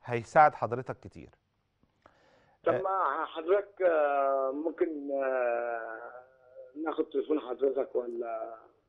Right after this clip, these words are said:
Speaker 1: اه، اه، خده طبعا من الكنترول يا فندم، تحت أمر حضرتك، وتواصل معايا وأنا تحت أمرك. آه، آه، ال-، النقطة اللي كنت عايز أدخل عليها بقى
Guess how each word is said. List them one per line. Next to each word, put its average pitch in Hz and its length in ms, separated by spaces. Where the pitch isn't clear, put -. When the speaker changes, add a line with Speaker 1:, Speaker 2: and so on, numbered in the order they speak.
Speaker 1:
اه، 170 320
اه، 196 40
خده 196 240
طبعا 185 260
من 131 180
الكنترول 139 460
يا 139 60
فندم، 143 260
تحت 107 240
أمر 143 200
حضرتك، 127 500
وتواصل 131 440
معايا 123 240
وأنا 131 140
تحت - 240
أمرك. 113 260
آه، 131 720
آه، 123 60
ال-، 127 260
النقطة 202 360
اللي 139 320
كنت 123 280
عايز 180 320
أدخل 160 280
عليها 139 320
بقى 156 260